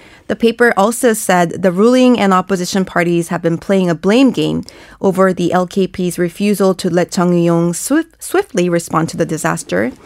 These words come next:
And Mayor of Sokcho, Sokcho Kim Cheol-soo of the ruling Democratic Party returning to Sokcho fifteen hours after the fire broke out, as he had to come back from a family vacation in Jeju Island.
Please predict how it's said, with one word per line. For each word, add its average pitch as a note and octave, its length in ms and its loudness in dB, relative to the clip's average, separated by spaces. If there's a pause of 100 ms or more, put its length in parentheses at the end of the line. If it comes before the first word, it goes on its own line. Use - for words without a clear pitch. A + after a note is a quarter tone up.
(420)
And A3 240 4
Mayor C4 360 4
of B3+ 180 0
Sokcho, A#3+ 760 -4
Sokcho G3+ 500 -2
Kim A#3+ 240 2
Cheol-soo B3 600 -2
of F3 160 -2
the F3 100 0
ruling G3 320 2
Democratic F3 560 -2
Party E3+ 420 -2 (380)
returning D#4 500 2
to D#4+ 100 -2
Sokcho G#3 520 0
fifteen B3+ 560 2
hours F#3+ 380 2
after F3+ 280 -4
the E3+ 80 -4
fire F3 300 0
broke E3 320 -2
out, E3+ 260 -2 (380)
as F#3+ 280 0
he G#3+ 180 -4
had G3 180 -2
to F#3 180 -4
come F3+ 240 -2
back G3 220 0
from E3+ 160 -2
a E3 80 0
family F3+ 320 0
vacation F3+ 500 -2
in D#3+ 120 0
Jeju E3 320 -2
Island. E3+ 500 -2